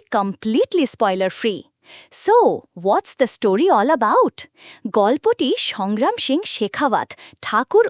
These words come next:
অনুপ সিং নামের এক দাপুটে দিসিপিকে নিয়ে, যিনি গোয়ার ড্রাগ মাফিয়াদের সাম্রাজ্য ধ্বংস করার মিশনে নামেন। এই মিশনে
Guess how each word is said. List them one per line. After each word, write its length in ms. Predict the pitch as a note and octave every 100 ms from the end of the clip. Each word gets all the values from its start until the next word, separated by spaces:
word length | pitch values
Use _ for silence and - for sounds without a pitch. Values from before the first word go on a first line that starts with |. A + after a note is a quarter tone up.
| -
অনুপ 220 | G#3+ F#4+ -
সিং 140 | - A#3+ G3+
নামের 240 | F#3 B3 G#4+ -
এক 60 | G3+ F3 -
দাপুটে 400 | F3+ - G#4 A4 A3+
দিসিপিকে 500 | G#3 C#4 A#3+ - G3
নিয়ে, 180 | F#3 G#3 B4+ - - A#3
যিনি 220 | B3+ A#3 E3+
গোয়ার 260 | G3 G#3 A4 C#4+
ড্রাগ 260 | - G3+ G4 F#4+
মাফিয়াদের 500 | A#3+ - A3 F#3 G3+ -
সাম্রাজ্য 420 | - F#3+ G3 A3 A4 A#4+
ধ্বংস 280 | - A3 F4 F4 B3+
করার 220 | G3+ G3
মিশনে 340 | G3+ - G#3 G3 F#3
নামেন। 260 | F#3 E3 G#2 - - - - - C4
এই 100 | G#4 A#4
মিশনে 360 | A3+ - G#3